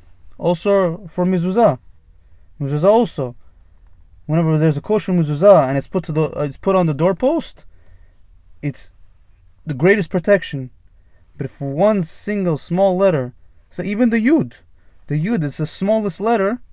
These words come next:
even if that is, if that's broken or if it's messed up a little bit, there's no reception, doesn't work. It's,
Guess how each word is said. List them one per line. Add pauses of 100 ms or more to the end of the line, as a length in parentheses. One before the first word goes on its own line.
(440)
even
if
that
is,
if
that's
broken (340)
or
if
it's
messed
up
a
little
bit, (1080)
there's
no
reception,
doesn't
work. (2250)
It's,